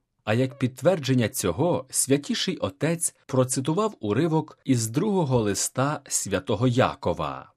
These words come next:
який також був прочитаний цього дня на службі Божій, у якому сказано:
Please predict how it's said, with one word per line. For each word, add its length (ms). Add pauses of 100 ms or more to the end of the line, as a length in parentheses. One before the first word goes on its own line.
(160)
який 400
також 460
був 240
прочитаний 640
цього 400
дня 420 (100)
на 220
службі 480
Божій, 640 (240)
у 100
якому 640
сказано: 960